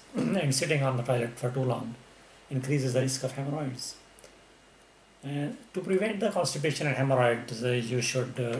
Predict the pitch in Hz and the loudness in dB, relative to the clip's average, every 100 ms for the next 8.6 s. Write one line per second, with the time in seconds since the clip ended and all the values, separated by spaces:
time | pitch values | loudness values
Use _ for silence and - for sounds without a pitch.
0 | - - 127 127 139 127 127 - 120 120 | -4 -2 0 2 0 2 0 0 -2 -2
1 | - - - 139 120 - - 131 127 127 | -4 -8 -6 -2 -2 -4 -2 2 2 0
2 | - 120 113 - 123 117 - 127 120 117 | -2 -2 -2 -4 -6 -4 -4 -6 -6 -6
3 | 117 120 - - - - - - - - | -6 -6 -12 -18 -20 -20 -20 -20 -20 -20
4 | - 127 127 120 - 127 135 131 - 123 | -14 -6 -6 -6 -6 -4 -2 -2 0 -2
5 | 113 117 117 120 - 131 123 - 139 131 | 0 -2 0 -2 0 0 2 2 2 0
6 | 123 - - - - - - - - - | 0 -2 -6 -8 -14 -20 -20 -20 -20 -20
7 | - 127 123 113 131 - 151 139 151 - | -14 -8 -6 -4 -4 -4 -2 0 0 0
8 | 127 117 120 - 127 | -4 -2 -4 -6 -8